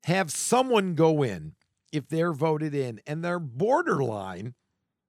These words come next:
deserving, and people say, "Well, they let 'em in, but they're not sure why, and they're not sure how," and that usually opens the door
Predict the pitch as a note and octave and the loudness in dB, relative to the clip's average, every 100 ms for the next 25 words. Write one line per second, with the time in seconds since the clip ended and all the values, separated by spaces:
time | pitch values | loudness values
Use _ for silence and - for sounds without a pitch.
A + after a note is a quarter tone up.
0 | _ _ _ _ _ _ _ _ C#3 A#2+ | _ _ _ _ _ _ _ _ -6 -2
1 | F#3+ B2+ A#2+ G2+ F#2+ C#3 E3 _ _ _ | 0 2 0 0 -4 -8 -10 _ _ _
2 | _ _ _ _ _ _ _ _ _ F3 | _ _ _ _ _ _ _ _ _ -8
3 | - G3+ G3+ F#3 - F#3+ F#3 F3+ D#4+ C#5 | -2 -2 0 -4 0 2 2 2 -2 0
4 | D5+ D5+ D5 D5 C5 D3+ D3+ D#3+ F3+ E3+ | 0 0 0 -2 -2 -2 0 0 0 0
5 | D#3+ - A#3 B3 B3+ B3+ B3+ B3 D#3 F3+ | -4 -8 -4 0 0 -2 -6 -8 -4 -4
6 | D#3+ - F3+ F3+ F#3 - - F3+ D#3+ D#3+ | -4 -6 -4 -4 -4 -6 -2 0 0 0
7 | F#3 D#3 B2+ C3+ C3 _ _ _ _ _ | 4 4 4 0 -6 _ _ _ _ _
8 | _ _ _ _ _ _ _ _ _ _ | _ _ _ _ _ _ _ _ _ _
9 | _ D#3+ F3 F3 F3+ - F3+ C3+ D#3 E3 | _ -4 0 0 0 0 -2 0 2 2
10 | D#3+ D#3 D#3+ G3+ D#3+ F3+ E3+ E3+ E3 E3+ | 0 -2 -2 -4 -2 -2 2 0 0 -2
11 | D#3+ - E3 C#3 C3 C3 | -4 -4 -4 0 2 2